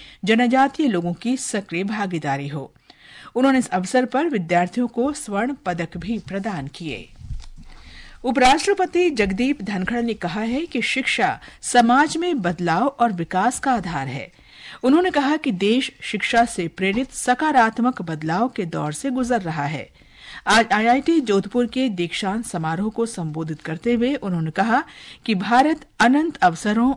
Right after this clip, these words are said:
और आशाओं का देश है तथा पूरा विश्व हमारी विकास गाथाओं में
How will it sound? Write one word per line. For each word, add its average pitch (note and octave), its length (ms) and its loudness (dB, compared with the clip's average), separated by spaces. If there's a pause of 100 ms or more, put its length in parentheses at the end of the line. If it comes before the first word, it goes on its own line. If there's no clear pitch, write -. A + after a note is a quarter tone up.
और G3 120 0 (100)
आशाओं F#3+ 480 0
का B3 120 0
देश E3 360 -4
है A#2 180 -10 (260)
तथा E3+ 260 -6
पूरा E3+ 380 -4
विश्व F3 420 -2 (340)
हमारी D#4+ 440 4
विकास A3+ 600 -2
गाथाओं E3+ 500 0
में A#3+ 260 2